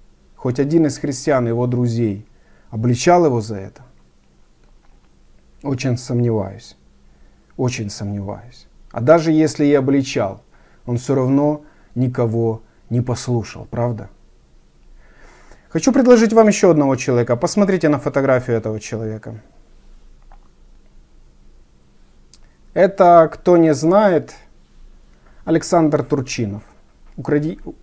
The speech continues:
украинский политический государственный деятель. Тоже считает себя христианином и пастором.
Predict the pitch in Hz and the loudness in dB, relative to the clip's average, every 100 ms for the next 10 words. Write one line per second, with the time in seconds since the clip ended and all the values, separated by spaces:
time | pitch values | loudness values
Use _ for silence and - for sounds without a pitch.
0 | _ - 170 175 165 175 147 123 139 127 | _ -6 -2 2 2 4 2 0 -6 -2
1 | 143 139 175 160 127 - 135 131 127 135 | -2 -2 -6 -8 -8 -8 -8 -8 -8 -6
2 | 139 135 127 127 123 117 117 107 101 120 | -4 -6 -8 -6 -4 -4 -4 -4 -8 -14
3 | 123 - - _ _ _ _ - - - | -20 -20 -20 _ _ _ _ -20 -20 -20
4 | - - - 185 208 220 - 196 196 202 | -20 -20 0 2 4 2 0 0 2 2
5 | 196 175 190 185 185 - 185 196 202 185 | 0 -2 -2 -2 -4 0 0 2 0 0
6 | 175 190 190 - 127 110 104 | 0 2 2 0 -8 -10 -12